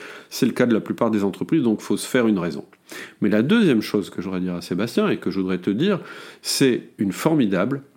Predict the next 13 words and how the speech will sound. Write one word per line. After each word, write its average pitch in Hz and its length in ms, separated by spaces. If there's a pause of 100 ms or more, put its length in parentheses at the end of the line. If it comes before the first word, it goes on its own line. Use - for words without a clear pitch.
(100)
opportunité 120 920
de 117 200
construire - 680 (140)
ton 202 180
propre - 420
système 113 460
de 98 80
management 92 640
et 165 160
de 113 180
faire 131 540
la 82 240
différence. 135 920